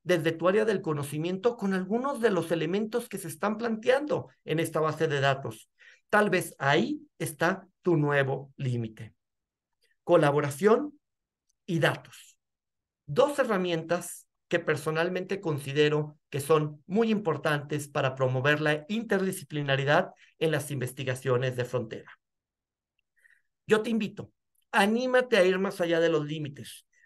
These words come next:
Como investigadores, no hay nada como trabajar en la frontera del conocimiento. ¿Y sabes qué? El Data Hub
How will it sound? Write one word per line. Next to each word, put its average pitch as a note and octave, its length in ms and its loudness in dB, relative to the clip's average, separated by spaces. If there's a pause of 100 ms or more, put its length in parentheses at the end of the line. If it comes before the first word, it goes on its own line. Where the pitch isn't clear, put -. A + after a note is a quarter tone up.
(100)
Como G3 240 4
investigadores, F#3 920 2
no F3+ 240 0
hay F3+ 120 2
nada G#3 720 -2
como E3 260 -2
trabajar C#3+ 680 0
en D3+ 140 0
la C3+ 100 0
frontera C3+ 420 0
del C#3+ 160 -4
conocimiento. C3+ 800 -4 (560)
¿Y F3+ 80 -6
sabes A3 320 2
qué? B3 260 0 (840)
El D#3 160 2
Data E3+ 280 0
Hub D3+ 260 0